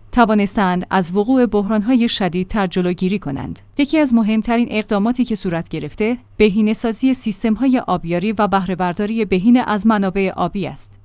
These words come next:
به طور مثال، آمارها نشان می‌دهد که با استفاده از روش‌های نوین آبیاری، مانند آبیاری قطره‌ای، مصرف آب در مزارع به نصف کاهش یافته است.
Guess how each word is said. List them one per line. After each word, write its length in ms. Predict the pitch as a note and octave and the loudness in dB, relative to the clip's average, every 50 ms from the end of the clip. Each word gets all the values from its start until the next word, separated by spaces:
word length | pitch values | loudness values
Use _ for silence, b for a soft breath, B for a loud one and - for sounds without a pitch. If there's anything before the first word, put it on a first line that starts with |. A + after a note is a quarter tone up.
| - - - | -20 0 2
به 100 | B3 B3+ | 2 4
طور 240 | B3+ D#4 D#4+ D#4+ | 4 2 2 2
مثال، 440 | C4+ G#3 F3+ F3 - A3+ A#3 C4 C4+ - - | 2 2 2 0 -2 -2 -2 -2 -4 -4 -2
آمارها 440 | - G3 F#3+ F3+ F3+ F3 E3 G#3+ G3 | 0 2 2 2 0 0 -2 -2 -2
نشان 400 | F3+ E3+ E3+ - - A#3+ B3 B3 | -2 -2 -2 -2 0 2 4 4
می‌دهد 500 | A#3+ G#3+ F#3 - F#3 F#3 F#3+ G#3 G#3+ - | 4 4 2 0 -4 -2 -2 -4 -4 -2
که 140 | - A#3 G3 | -2 -2 0
با 140 | F3+ F3 - | 0 -2 -4
استفاده 500 | F#3 G3 - - G3+ - G#3 G3+ G3+ A3+ | -4 -6 -4 -4 -4 -4 -2 -2 0 0
از 200 | A3+ G#3 F3+ G3 | 0 0 0 -2
روش‌های 500 | G3 F3+ F3+ F3 - B3+ B3+ A#3+ B3 A#3+ | -2 -2 -2 -4 -2 -2 0 2 2 2
نوین 360 | G#3+ G3 F3+ G#3+ B3+ B3+ B3+ | 2 2 4 4 6 6 4
آبیاری، 640 | - - F#3+ - - D#3+ D#3+ D#3+ D#3+ F#3+ A#3+ A#3+ - - _ - | 4 0 -2 -4 -2 -4 -6 -4 -2 -2 -4 -4 -6 -8 _ 0
مانند 360 | G3 G3+ G#3 G3 F#3+ F#3 F#3+ | 2 2 2 2 0 0 -2
آبیاری 640 | F#3+ - - G#3 G3 G3+ G#3+ G#3+ G#3+ A#3+ C4 C#4+ | -2 0 0 -2 0 0 -2 -2 0 0 0 -2
قطره‌ای، 640 | C4 C4+ A#3 A3+ - - A3 G3+ F#3 F#3+ A3+ B3+ B3 - - - | 0 0 -2 -2 0 -2 -2 -2 0 2 2 2 2 0 -4 0
مصرف 480 | F3+ F#3+ G#3 - - - A3+ A3 - G#3 - - | 0 2 2 0 0 -2 -2 0 -2 -4 -2 0
آب 240 | G3 G3 F#3 - | 0 0 0 0
در 160 | - G3+ F3+ E3+ | 0 0 0 0
مزارع 460 | E3+ F3 F3 D#3+ F#3 F3+ G3 G#3+ A3 | 0 -2 -2 -2 -2 0 0 -2 0
به 140 | G3 F#3+ F3+ | 0 0 0
نصف 300 | E3 E3 F#3 - - A#3+ | 0 -2 -4 -4 -4 -4
کاهش 500 | A3 - A3 F#3 D#3+ E3 D#3 - - F#3 | -4 -2 -4 -4 -4 -4 -6 -6 -4 -4
یافته 260 | D#3+ D3+ - - C#3+ | -4 -6 -6 -8 -10
است. 360 | B2+ C3 - - - - - | -10 -10 -10 -12 -14 -16 -20